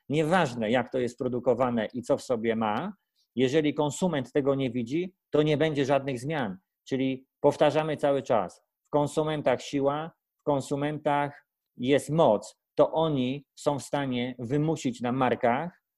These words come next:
pewne zmiany, pewne transformacje. Jeżeli ich nie będzie, to są w stanie zamknąć też niektóre marki, po prostu nie kupując ich wyrobów. I to jest jedyna recepta, uważam, taka najszybsza, najbardziej uczciwa, która jest w stanie takie marki zweryfikować bardzo szybko.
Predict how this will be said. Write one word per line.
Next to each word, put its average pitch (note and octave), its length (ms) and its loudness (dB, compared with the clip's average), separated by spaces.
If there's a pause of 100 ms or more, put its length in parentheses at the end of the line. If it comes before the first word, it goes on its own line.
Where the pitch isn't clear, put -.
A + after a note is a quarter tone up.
pewne C3+ 320 4
zmiany, C3 420 -2
pewne C3 260 0
transformacje. C3 960 -2 (280)
Jeżeli D3 380 4
ich - 80 -6
nie D3+ 120 -2
będzie, C#3 440 0 (180)
to D3+ 120 4
są D#3+ 180 -2
w - 40 -10
stanie D3+ 320 -2
zamknąć C3+ 580 -2
też A#2 200 -2
niektóre B2 340 0
marki, B2 400 -2
po D3 100 0
prostu D3+ 280 -4
nie D3+ 140 -6
kupując D3 460 -4
ich C3+ 120 -4
wyrobów. C#3+ 520 0 (140)
I C3 100 -6
to D#3 120 4
jest E3 340 0 (160)
jedyna E3 420 4
recepta, D#3+ 460 2
uważam, D3+ 320 0
taka C#3+ 380 0 (240)
najszybsza, D#3 680 -2
najbardziej D3 480 0
uczciwa, C#3+ 720 -2 (320)
która D#3 460 0 (160)
jest D#3+ 260 0
w - 20 -14
stanie D3+ 300 -2
takie C#3+ 220 -2
marki D3 320 -2
zweryfikować D3+ 760 2
bardzo C#3+ 300 2
szybko. - 480 -8